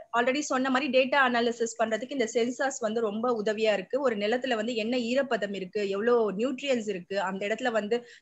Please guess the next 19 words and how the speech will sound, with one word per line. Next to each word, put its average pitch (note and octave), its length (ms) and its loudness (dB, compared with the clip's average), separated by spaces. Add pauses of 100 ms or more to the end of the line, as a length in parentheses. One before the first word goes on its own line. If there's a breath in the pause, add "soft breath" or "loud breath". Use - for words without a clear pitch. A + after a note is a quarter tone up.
(100)
தட்பவெப்பம் A#3 580 2
எப்படி G3+ 300 -2
இருக்கு, G#3+ 260 0
எல்லாமே B3+ 400 2
இந்த G#3+ 220 -2
சென்சார்ஸ் A#3+ 460 -2
மூலமா A3 320 0
தெரிஞ்சுக்கிட்டு G3+ 460 -6
விவசாயம் G3+ 440 -4
பண்ண F3+ 280 -6
போறாங்க. F3 300 -6 (340 soft breath)
அதே A#3+ 240 0
மாதிரி C#4 260 0
net A#3+ 380 0 (140)
மூலமா B3+ 340 2
எல்லாமே A#3 460 2
connect A#3 300 -2
பண்ணிட்டு, G3 520 0 (420 loud breath)
ஆம், F3+ 520 -4